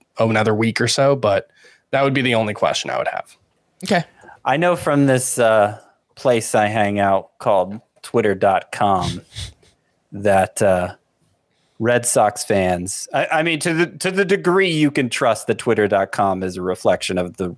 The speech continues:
Speaker 3: real world, which it often isn't, but
Speaker 1: <laughs>
Speaker 3: at least what the Red Sox fans are s-, are intimating there is that they are,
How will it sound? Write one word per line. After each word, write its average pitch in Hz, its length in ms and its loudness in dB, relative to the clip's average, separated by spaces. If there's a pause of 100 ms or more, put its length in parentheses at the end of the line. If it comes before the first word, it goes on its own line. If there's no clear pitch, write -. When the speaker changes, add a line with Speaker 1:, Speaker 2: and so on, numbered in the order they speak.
Speaker 3:
real 92 320 -2
world, 87 360 -10
which 90 220 -16
it - 120 -12 (120)
often 98 300 -2
isn't, 78 360 -12
but 113 200 -2 (240)
Speaker 1:
<laughs> - 240 -16
Speaker 3:
at 131 120 0
least 190 240 2
what 170 160 0
the 147 80 2
Red 135 240 0
Sox 117 260 0
fans 117 360 0
are 104 40 -2
s-, - 240 -6 (960)
are 127 220 0
intimating 123 800 0
there 104 360 2
is 90 180 -10
that 92 220 -2
they 104 180 2
are, 87 300 -4